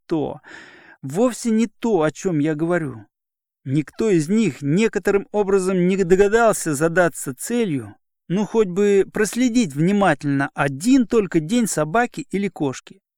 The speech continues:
Ты вот поди-ка, понаблюдай-ка, как собака живёт. Что она думает, как хитрит,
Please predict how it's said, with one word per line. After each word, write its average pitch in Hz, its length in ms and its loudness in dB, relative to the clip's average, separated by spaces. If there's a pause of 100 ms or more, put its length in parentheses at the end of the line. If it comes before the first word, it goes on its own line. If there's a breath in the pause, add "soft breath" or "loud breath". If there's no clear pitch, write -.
(480)
Ты 180 100 4
вот 185 200 0
поди-ка, 160 500 -2 (260 loud breath)
понаблюдай-ка, 190 720 0
как - 240 -4
собака 175 400 -2
живёт. 131 340 -6 (840)
Что - 280 -2
она 143 180 2
думает, 170 600 0 (280)
как 202 220 -4
хитрит, 156 720 -8